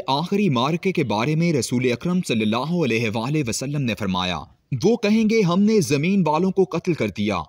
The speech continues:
अब आओ आसमान वालों को कत्ल करें।'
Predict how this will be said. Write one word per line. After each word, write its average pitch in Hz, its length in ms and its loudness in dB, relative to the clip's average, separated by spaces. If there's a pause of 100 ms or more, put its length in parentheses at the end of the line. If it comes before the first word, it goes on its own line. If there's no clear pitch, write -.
(320)
अब 123 160 -2 (120)
आओ 156 300 2
आसमान 123 540 -2
वालों 127 260 -2
को 127 140 -2
कत्ल 107 260 -6
करें।' 92 320 -6